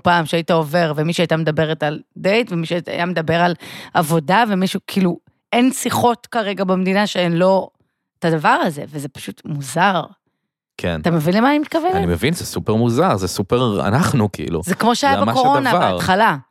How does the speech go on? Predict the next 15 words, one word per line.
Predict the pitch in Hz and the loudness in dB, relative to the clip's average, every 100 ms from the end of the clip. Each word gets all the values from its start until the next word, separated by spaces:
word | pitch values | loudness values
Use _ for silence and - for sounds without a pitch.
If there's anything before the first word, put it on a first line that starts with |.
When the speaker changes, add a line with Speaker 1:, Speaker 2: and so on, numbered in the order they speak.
| _ _ _ - _ _ - | _ _ _ -20 _ _ -2
Speaker 1:
איזה | 214 277 | 0 2
מדהים | 240 175 226 254 | 2 2 2 2
שהאווירה | - 180 165 151 165 151 185 | 2 2 2 0 0 2 2
פה | - | 0
ב-, | 226 175 - 202 | 0 -2 -2 -8
עכשיו | - 160 151 | -4 -4 -2
בחוץ, | 135 107 240 277 - | -4 0 2 0 -4
היא | - - | -12 -6
כמו | 185 202 208 | 0 0 0
כאילו | 240 185 | -2 -2
בקורונה, | 165 160 147 165 220 269 - | -2 -2 2 2 4 2 0
אבל | 170 139 165 160 - _ _ _ - | -4 0 0 0 -4 _ _ _ -6
Speaker 2:
אבל | 90 95 | -2 0
עצוב. | 85 104 - | 0 0 0
Speaker 1:
עצוב. | - 294 285 185 175 | 2 4 4 0 -6